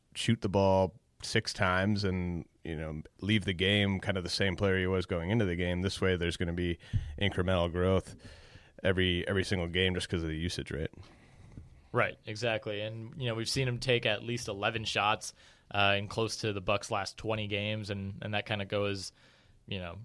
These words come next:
Speaker 2: uh, to the point that I just mentioned, where he's just, he's involved in every game. And
Speaker 1: Mm-hmm.
Speaker 2: when you, when you're at a point in the season that the Bucks are, where you're not making the playoffs and you're just kinda looking to salvage something, like, spirits are at an all-time high right now, I think, in,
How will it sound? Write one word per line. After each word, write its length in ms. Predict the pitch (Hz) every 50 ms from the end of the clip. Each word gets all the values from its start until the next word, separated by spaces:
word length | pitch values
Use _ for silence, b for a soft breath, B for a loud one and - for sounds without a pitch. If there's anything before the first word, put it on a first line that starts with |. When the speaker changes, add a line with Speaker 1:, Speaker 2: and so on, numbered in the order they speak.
| - - -
Speaker 2:
uh, 140 | - 101
to 120 | 92 - 110
the 80 | 98 92
point 260 | - - 110 101 92
that 80 | 101 98
I 80 | 98
just 200 | 95 98 98 - -
mentioned, 300 | 101 101 101 - 98 98
where 100 | 98 95
he's 140 | 107 104 92
just, 180 | 110 107 92
he's 260 | 110 117 113 107 - _ -
involved 460 | 147 131 123 120 110 107 107 107 101
in 100 | 101 98
every 200 | 98 101 98 98
game. 360 | 98 - 98 95 95 98 98 101
And 160 | 101 101 101
Speaker 1:
Mm-hmm. 80 | 104
Speaker 2:
when 160 | - 113 117 117
you, 100 | 117 117
when 120 | 123 127
you're 120 | 127 127
at 160 | 123 123 143 143
a 40 |
point 280 | 135 - 135 131 131 123
in 60 | 117
the 60 | 113
season 300 | 107 - 120 113 113 120
that 120 | 110 104 -
the 80 | 107
Bucks 260 | 95 110 107 107 - -
are, 220 | 95 98 101 98
where 80 | 95 95
you're 100 | 92 95
not 200 | 101 107 117 131
making 200 | 117 110 117 110
the 60 | 104
playoffs 540 | - - 107 98 101 101 98 98 - - b b b b b b b b -
and 120 | 113 107
you're 120 | 98 98
just 200 | 95 107 107 -
kinda 200 | - 120 104 98
looking 240 | 98 101 101 - 95
to 60 | 90 -
salvage 380 | - - 104 113 127 127 123
something, 440 | - 135 127 120 135 131 123 123 120 b b b b b b b b b b b
like, 260 | - 147 - - 135 - _ _
spirits 460 | - - - - 175 190 262 - - -
are 280 | - 139 135 131 127 127
at 200 | - 127 127 127
an 80 | 117
all-time 460 | 104 120 135 139 131 139 131 123 107
high 360 | 95 - 101 113 120 101 85 98
right 200 | 101 104 101 92
now, 220 | 104 104 98 95
I 100 | 92 101
think, 260 | 107 - - 113 104 -
in, 440 | 120 113 107 110 107 104 104 101